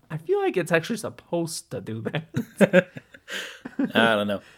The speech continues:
Speaker 1: Does the Doctor keeps breaking things and think that he's fixing it? <laughs>
Speaker 2: Yeah, no kidding. That is definitely his M O, of just, like, he breaks it and says, "I meant to do that."
Speaker 1: <laughs> But, uh, like,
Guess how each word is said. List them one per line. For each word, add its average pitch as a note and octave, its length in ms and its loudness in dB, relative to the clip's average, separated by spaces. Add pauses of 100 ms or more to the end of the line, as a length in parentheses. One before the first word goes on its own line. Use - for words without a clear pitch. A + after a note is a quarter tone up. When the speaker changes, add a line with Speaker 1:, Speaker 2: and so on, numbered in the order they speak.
(120)
Speaker 1:
Does E3 160 -2
the E3+ 60 -4
Doctor G#3 340 2
keeps F#3 240 -6
breaking C#3 520 -2
things D#3+ 480 -6
and A2+ 320 -6
think C#3 260 -2
that A#2+ 140 -2
he's B2 220 -4
fixing D3+ 480 -6
it? F#3 200 -4 (260)
<laughs> - 100 -20
Speaker 2:
Yeah, G2+ 220 -2 (360)
no B2+ 100 -2
kidding. F#2 280 -4 (240)
That B2+ 220 6
is A#2+ 120 4
definitely B2 460 4
his A2 180 2
M G#2 160 -2
O, F2 300 -4 (120)
of G#2 120 -16
just, G#2+ 260 0
like, G2 260 0 (280)
he C3+ 160 6
breaks A#2+ 420 4
it A2+ 100 6
and G2+ 120 -2
says, F#2+ 280 -4 (160)
"I D3 300 6
meant A3+ 540 6
to D3+ 100 2
do C3+ 200 6
that." - 560 0 (500)
Speaker 1:
<laughs> - 580 0 (720)
But, D3 160 8
uh, B2+ 180 6
like, A#2+ 140 0